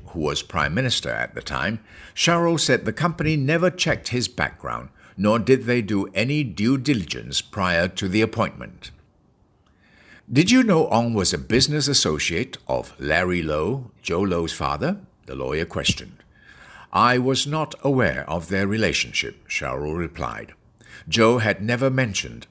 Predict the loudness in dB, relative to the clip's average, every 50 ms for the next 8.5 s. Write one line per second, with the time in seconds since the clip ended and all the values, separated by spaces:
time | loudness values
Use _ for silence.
0 | -14 -4 -2 -2 -2 0 0 2 2 2 2 0 -2 -6 -10 -12 -8 -6 -6 -4
1 | -2 -2 -2 -2 0 0 0 0 -2 -2 -8 -14 -18 -20 -20 _ _ _ -20 -20
2 | -20 -20 -8 -2 2 4 4 6 6 2 2 2 2 2 2 2 0 0 -2 -2
3 | 0 0 2 2 2 2 2 2 0 0 0 0 0 0 4 4 4 4 4 2
4 | -2 -2 -2 -2 -2 0 0 0 0 -2 -4 -2 -2 -2 -4 -4 -2 -2 -2 -2
5 | -4 -2 0 0 0 0 0 -2 -2 -4 -4 -4 -2 0 0 0 0 0 -2 -6
6 | -8 -10 -14 -20 -6 0 2 2 2 2 2 0 0 0 0 -2 -4 -2 -2 -4
7 | -6 -6 -6 -4 -4 -4 -4 -2 -2 -2 -2 -4 -4 -6 -8 -6 -6 -8 -2 -2
8 | 0 0 0 -2 -4 -6 -10 -14 -18